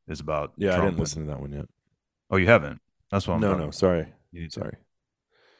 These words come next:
Speaker 2: Uh, so, but historically, like,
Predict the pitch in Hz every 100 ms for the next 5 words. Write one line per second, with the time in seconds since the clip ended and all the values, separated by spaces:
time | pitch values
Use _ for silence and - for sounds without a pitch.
0 | _ _ _ _ - 113 113 113 - -
1 | 156 143 127 156 170 - 202 233 196 170
2 | 135 110 -